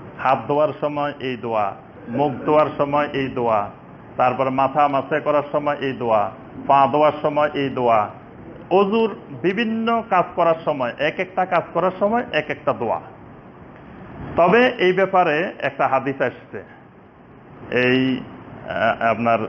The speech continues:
অজুর ভিতরের যে দোয়াগুলো, এই ব্যাপারে যে হাদিসটি আসছে, এই হাদিসটিকে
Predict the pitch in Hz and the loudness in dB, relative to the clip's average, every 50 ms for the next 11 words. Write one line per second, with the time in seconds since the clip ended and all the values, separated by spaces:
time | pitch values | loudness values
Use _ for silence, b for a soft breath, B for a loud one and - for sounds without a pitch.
0 | - - 110 117 - 135 139 131 147 135 113 104 151 160 - 196 180 190 190 190 | -8 -10 -6 -2 0 0 2 2 0 0 2 2 2 2 4 4 4 4 4 2
1 | 175 160 139 151 143 127 120 131 127 120 113 120 120 107 107 113 - - - - | 0 0 -2 -2 -2 0 2 2 2 2 2 -2 -4 -4 -6 -8 -8 -12 -16 -20
2 | - - - - - - - - - - - - 156 160 160 190 190 185 185 180 | -20 -20 -20 -20 -20 -20 -20 -20 -20 -8 -2 0 0 2 2 0 2 2 4 4
3 | 180 185 180 - 160 170 156 135 147 151 170 165 165 - - 160 147 135 120 - | 4 4 2 2 0 0 2 2 0 0 0 -4 -4 -6 -4 -2 -2 -2 -2 -4
4 | - - 139 120 127 143 165 - - 135 123 117 120 139 110 123 127 123 - - | -8 -6 -4 -2 -2 -2 -2 -4 -4 -2 -2 0 0 -2 -2 -4 -6 -8 -8 -8
5 | 135 123 123 151 156 170 185 | -8 -4 0 0 2 2 0